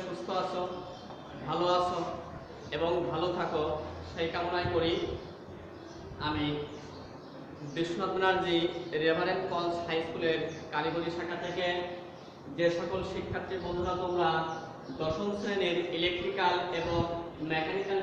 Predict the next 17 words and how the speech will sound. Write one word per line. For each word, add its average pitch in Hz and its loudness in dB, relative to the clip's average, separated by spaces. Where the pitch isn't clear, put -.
বিভাগে 175 0
অধ্যয়ন 170 2
করছো, 165 2
তাদেরকে 175 4
আত্মকর্মসংস্থান 202 0
ক্লাসে 175 4
স্বাগতম 196 4
জানাচ্ছি। - 2
আমি 196 2
তোমাদেরকে 214 4
আজকে 226 2
পড়াবো 208 6
পঞ্চম 202 4
অধ্যায়, 170 0
ব্যবসায় 208 4
শুরু 202 0
করার 190 6